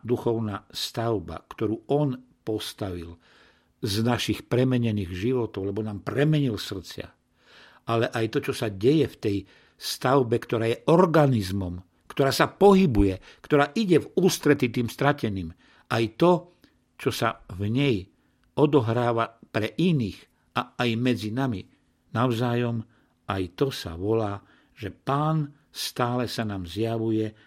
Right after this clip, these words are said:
a naplňa naše srdce, aby bolo celé stale s Pánom,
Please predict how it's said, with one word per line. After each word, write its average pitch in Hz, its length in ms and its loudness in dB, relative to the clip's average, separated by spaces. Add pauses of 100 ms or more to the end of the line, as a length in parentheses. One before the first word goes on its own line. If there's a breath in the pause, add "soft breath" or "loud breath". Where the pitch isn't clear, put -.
(120)
a - 80 -14
naplňa 123 1040 -4
naše 107 400 -6
srdce, - 480 -2
aby 107 240 -2
bolo 107 240 -2
celé 143 480 0
stale 95 480 -6 (400 soft breath)
s - 240 -12
Pánom, 139 640 0